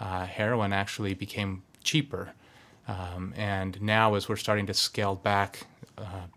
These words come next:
opioid prescriptions, um, people are starting to turn to heroin more, and, and that's kind of fueling it. Uh, that and the, the combination of, uh, synthetic opioids such as fentanyl and fentanyl analogs becoming more readily available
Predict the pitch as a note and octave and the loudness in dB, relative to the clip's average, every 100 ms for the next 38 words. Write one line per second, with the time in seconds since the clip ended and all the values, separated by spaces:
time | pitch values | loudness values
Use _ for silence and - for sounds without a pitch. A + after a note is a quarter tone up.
0 | _ - - A2+ A#2 G2+ G2 _ - - | _ -6 0 0 2 0 -2 _ -10 -4
1 | - - D3 - F#2+ F2 F#2 - - - | 0 4 4 2 -2 -2 -2 -4 -10 -20
2 | - - - G2+ F#2+ F#2+ A2 G#2 G2 - | -20 -20 -10 -4 -4 -4 -4 -2 0 0
3 | G#2 G2 F#2+ G2+ - G#2 G2 F#2+ F#2+ - | -2 -2 -2 -4 -4 -2 -2 -4 -8 -2
4 | G#2 G#2 F#2 F#2 F#2 F#2 F#2 F#2 F#2+ F#2+ | 0 0 -2 -4 -4 -4 -4 -4 -6 -6
5 | F#2 F#2 F#2+ F#2+ - - G2+ F#2+ - - | -4 -4 -4 -4 -6 -8 -6 -6 -6 -2
6 | A2 G2+ G2 F#2+ F#2+ - - - - - | -2 -2 -2 -2 -2 -6 -20 -20 -20 -10
7 | F#2+ F#2 F#2+ G2+ G#2+ - G2 F#2 G2+ F#2+ | -6 -4 2 2 2 0 -2 0 -2 0
8 | F#2 G2 - G#2 G2+ F#2+ G2 G2+ - G2+ | -2 -4 -4 -2 0 0 0 0 0 -2
9 | F#2 F#2 F#2 - - - - - F#2+ F2+ | -2 0 -2 -4 -12 -20 -20 -12 -8 -6
10 | - G#2 F#2 - A#2+ A#2 G#2 - F#2+ - | -4 -4 -4 0 2 4 0 -4 -6 -4
11 | F#2+ F#2 - F#2+ - F#2+ - A2+ A2 G#2+ | -2 -2 -4 -4 -4 -6 -2 0 0 -2
12 | G2+ F#2 F#2+ F#2 F#2 - G#2 - G2 F2+ | -2 0 0 -2 -6 -4 -4 -4 -6 -4
13 | G2+ G#2+ G#2 F#2+ F#2 F2+ - G2 G2 G2 | -2 0 2 2 2 -2 -10 -8 -6 -4
14 | F#2+ F#2+ F#2 F#2+ G2 F#2 F#2 F#2 F#2+ G2 | -4 -2 -2 -2 -2 -2 -2 0 0 0
15 | F#2 F2+ F#2 | 0 0 -2